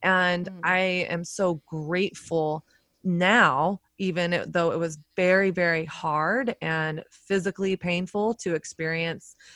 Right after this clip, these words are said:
Speaker 1: the burnout and the anxiety attacks and the adrenal fatigue that still comes up. I'm working through adrenal fatigue again right now.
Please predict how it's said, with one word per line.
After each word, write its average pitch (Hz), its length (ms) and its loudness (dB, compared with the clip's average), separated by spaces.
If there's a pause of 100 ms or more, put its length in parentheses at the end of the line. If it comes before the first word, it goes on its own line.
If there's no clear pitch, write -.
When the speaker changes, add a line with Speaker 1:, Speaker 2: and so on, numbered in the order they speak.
(260)
Speaker 1:
the 185 100 2
burnout 165 600 2
and 160 220 -4
the 160 140 -2
anxiety 160 480 0
attacks 156 480 -4
and 156 160 -6
the 143 180 -4
adrenal 165 440 -4
fatigue 160 640 -8
that 160 320 2
still 220 320 0
comes 226 240 0
up. 196 180 4
I'm 214 220 2
working 226 300 0
through 208 160 4
adrenal 196 340 0
fatigue 175 500 -4
again 175 440 0
right 170 200 0
now. 170 340 0